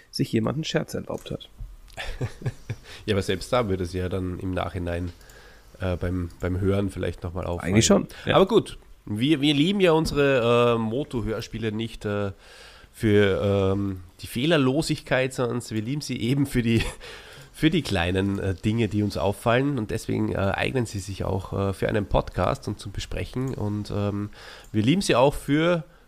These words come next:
Speaker 2: wunder-, wunder-, wunderschöne Szenen, so wie die nächste. Denn jetzt gibt's den Großauf-, den Großangriff auf Snake Mountain mit meiner Lieblingsszene von dieser,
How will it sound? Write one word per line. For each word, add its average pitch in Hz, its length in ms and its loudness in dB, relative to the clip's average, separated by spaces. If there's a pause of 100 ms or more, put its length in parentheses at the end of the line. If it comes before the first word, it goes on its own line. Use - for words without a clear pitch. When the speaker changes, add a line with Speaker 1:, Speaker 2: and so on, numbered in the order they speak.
Speaker 2:
wunder-, 160 600 6
wunder-, 139 420 6
wunderschöne 110 760 2
Szenen, 95 720 -4
so 95 200 -8
wie 101 60 -6
die 98 360 -4
nächste. 82 600 -4 (260)
Denn 98 280 -2
jetzt 95 260 -4
gibt's - 240 -4
den 90 160 -2
Großauf-, 120 600 4 (360)
den 127 120 4
Großangriff 147 1000 2
auf 131 320 0
Snake 120 480 -4
Mountain 117 600 -2
mit 220 340 0 (640)
meiner 123 460 4
Lieblingsszene 104 1000 0 (280)
von 98 200 -6
dieser, 104 400 -2